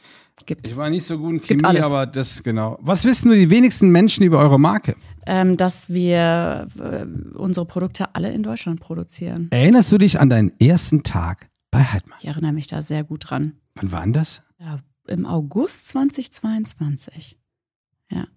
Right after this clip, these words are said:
Speaker 1: Und, äh, ich war total positiv überrascht von, äh, der Nahbarkeit hier von, von den unterschiedlichen Mitarbeitern. Also man wird wirklich, und das ist ja auch, äh, gehört zu unseren Unternehmenswerten,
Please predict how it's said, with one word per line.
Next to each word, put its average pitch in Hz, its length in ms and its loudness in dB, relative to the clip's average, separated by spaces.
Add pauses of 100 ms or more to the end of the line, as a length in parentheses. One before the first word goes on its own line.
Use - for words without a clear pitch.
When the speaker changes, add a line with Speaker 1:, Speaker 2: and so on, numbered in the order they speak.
(180)
Speaker 1:
Und, 170 460 -2
äh, 170 280 -4
ich - 160 -12
war 180 120 -6
total 202 500 -10
positiv 196 680 -10
überrascht 180 680 -8 (500)
von, 175 720 -2
äh, 175 340 -6
der 175 200 -2
Nahbarkeit 175 760 -2
hier - 260 -12
von, 165 380 -10
von 175 160 -12
den 165 380 -8
unterschiedlichen 170 600 -8
Mitarbeitern. 165 800 -6 (540)
Also 170 180 -8
man 175 180 2
wird 180 200 -2
wirklich, 240 720 0
und 185 180 -4
das 175 100 -8
ist - 140 -10
ja 190 120 -4
auch, 175 200 -10
äh, 175 140 -4
gehört 190 240 -6
zu - 80 -8
unseren 175 260 -2
Unternehmenswerten, 190 1040 -2